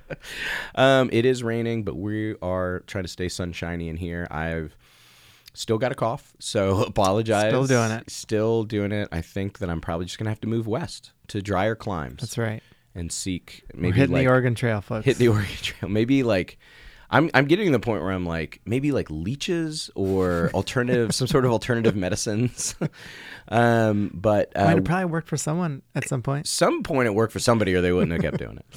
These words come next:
Speaker 2: <laughs>
Speaker 1: Um, this week on Stay Curious, we are going to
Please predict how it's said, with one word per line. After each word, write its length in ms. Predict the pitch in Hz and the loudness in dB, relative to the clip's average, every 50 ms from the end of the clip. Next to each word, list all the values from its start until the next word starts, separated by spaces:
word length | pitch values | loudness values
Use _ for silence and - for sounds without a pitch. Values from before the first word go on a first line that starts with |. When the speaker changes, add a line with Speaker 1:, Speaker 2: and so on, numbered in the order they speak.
| - - - - - - | -20 -18 -18 -18 -20 -20
Speaker 2:
<laughs> 140 | - _ - | -18 _ -4
Speaker 1:
Um, 480 | 90 98 98 98 95 92 90 90 80 - _ - | 0 0 2 2 2 0 0 -2 -4 -6 _ -10
this 340 | - 101 127 165 175 - - | -2 2 4 4 4 4 0
week 560 | 120 107 107 101 98 107 - - - - _ _ - | -2 -2 0 -2 -2 -4 -6 -12 -20 -20 _ _ -10
on 380 | 85 80 90 90 90 90 90 | -6 -4 -4 -2 -2 -4 -6
Stay 240 | - - - 92 90 | -6 -8 -6 -6 -6
Curious, 500 | - - 78 78 78 76 80 85 82 - - | -6 -6 -6 -4 -4 -4 -4 -6 -8 -8 -8
we 160 | 85 92 95 | -4 -4 -2
are 120 | 98 95 | -2 -4
going 340 | 90 95 92 92 92 90 87 | -4 -4 -4 -2 -2 -4 -6
to 640 | - - - - 92 87 87 87 87 87 87 85 - | -8 -10 -6 -4 -2 0 0 0 0 0 -2 -4 -6